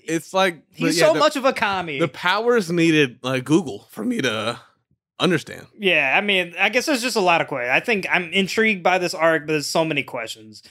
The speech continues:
Speaker 2: especially the Soul King, because Aizen talked all this shit about the Soul King, and now we finally get to see who's, I don't know if he's alive or he's just a frozen entity, or,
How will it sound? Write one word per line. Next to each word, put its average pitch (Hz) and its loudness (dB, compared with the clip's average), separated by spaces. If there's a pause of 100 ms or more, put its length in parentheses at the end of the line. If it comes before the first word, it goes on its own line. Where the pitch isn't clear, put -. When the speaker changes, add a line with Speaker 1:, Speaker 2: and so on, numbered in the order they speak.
(400)
Speaker 2:
especially 196 0
the 160 0
Soul 151 0
King, 135 -6
because 143 -2
Aizen 202 -2
talked 165 0
all 180 4
this 165 -4
shit 165 -2
about 147 2
the 139 -10
Soul 143 -2
King, 135 -2
and 143 -4
now 185 4
we 175 2
finally 170 0
get 160 0
to 143 -6
see 160 0
who's, 156 0 (340)
I 135 -2
don't 175 2
know 175 6
if 151 0
he's 156 0
alive 170 0
or 160 0
he's 156 -4
just 156 -4
a 139 -2
frozen 156 -4
entity, 196 -4
or, 113 -12